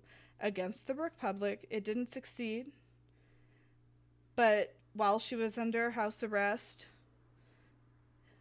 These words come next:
that's when she formally abdicated and dissolved that monarchy. So in eighteen ninety-eight, the U S officially annexed Hawaii. It was,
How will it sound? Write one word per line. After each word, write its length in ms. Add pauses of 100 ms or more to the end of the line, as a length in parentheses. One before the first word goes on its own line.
(140)
that's 260
when 160
she 520 (100)
formally 440
abdicated 840 (840)
and 140
dissolved 500
that 160
monarchy. 640 (500)
So 240
in 80
eighteen 380
ninety-eight, 580 (580)
the 80
U 260
S 280
officially 600
annexed 580
Hawaii. 640 (680)
It 140
was, 360